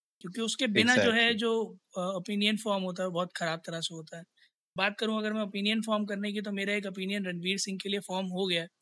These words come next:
Speaker 1: जब से वो <laughs> बेयर ग्रिल्स के साथ रणवीर वर्सेस वाइल्ड में आए हैं,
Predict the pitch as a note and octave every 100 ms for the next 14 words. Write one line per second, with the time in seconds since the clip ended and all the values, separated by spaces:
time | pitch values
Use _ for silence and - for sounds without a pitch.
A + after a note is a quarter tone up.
0 | _ _ _ _ - E3 E3+ - F#3+ F#3
1 | F#3 E3 A#3 G#3+ G3+ F#3 - - - _
2 | G3+ E3+ F3+ F#3 F#3+ F#3+ G3 G3+ F3 F#3
3 | F#3 F3 F3 G3 F#3 F3+ F3 F#3+ E3 D#3+
4 | F#3 F#3 E3+ D#3+ E3+ E3+